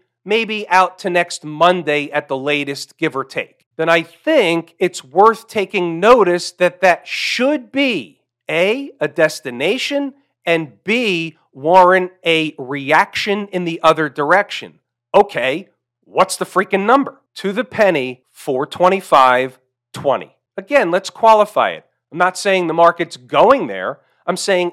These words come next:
if we saw the market at that price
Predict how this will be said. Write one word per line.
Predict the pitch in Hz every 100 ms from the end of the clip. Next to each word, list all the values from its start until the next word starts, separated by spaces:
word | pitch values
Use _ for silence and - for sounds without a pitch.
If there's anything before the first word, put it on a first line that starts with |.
| _
if | 247 285
we | 302 285
saw | - 226 220
the | 208
market | 170 175 185 190 180 _
at | 175 220 262
that | 233 233 -
price | - 220 196 90 - -